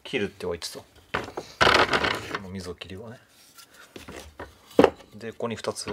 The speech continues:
あります。違う店で同じ溝切りを買ってしまったっていう。ちょっと違いますね。で、カンナは結構ね、木がね、いいやつなんですよね。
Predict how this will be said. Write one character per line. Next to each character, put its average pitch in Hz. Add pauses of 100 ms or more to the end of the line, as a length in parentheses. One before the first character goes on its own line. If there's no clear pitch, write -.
あ 104
り 98
ま 101
す。 - (480)
違 117
う 117
店 123
で 87 (240)
同 104
じ -
溝 101
切 -
り 92
を 87
買 -
っ -
て -
し -
ま 101
っ -
た -
っ -
て -
い -
う。 - (1400)
ち -
ょ -
っ 147 (260)
と -
違 107
い -
ま 98
す -
ね。 92 (1000)
で、 -
カ -
ン 302
ナ 403 (240)
は 208
結 196 (100)
構 90
ね、 87 (600)
木 196
が 117
ね、 85 (180)
い 170
い -
や 147
つ -
な 87
ん -
で 87
す -
よ -
ね。 117